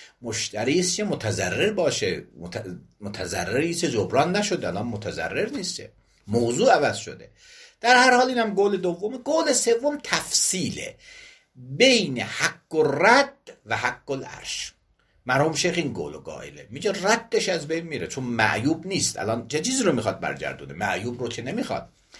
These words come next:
اما عرش چرا؟ عرش از اون زمان ثابت شده، از اون زمان ما به تفاوت این چه بهبود یافته در ملک این آقا بهبود یافته، یک کرامتی است،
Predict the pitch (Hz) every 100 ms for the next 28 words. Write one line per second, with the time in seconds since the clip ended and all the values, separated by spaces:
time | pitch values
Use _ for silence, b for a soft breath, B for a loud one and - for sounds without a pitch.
0 | B B B B - 302 330 - - 226
1 | 285 269 - - - 214 123 - b b
2 | b _ 170 196 208 180 - - 127 127
3 | 175 139 117 101 123 127 90 - - -
4 | 69 - - - - - b b - 98
5 | 127 104 101 135 170 233 220 B B 104
6 | 95 87 - - - - 90 101 165 175
7 | - 175 170 139 127 113 107 - 98 -
8 | 90 92 - 220 - 269 254 262 262 240
9 | 220 208 254 226 175 160 135 120 110 113
10 | 131 147 - 123 110 107 143 147 143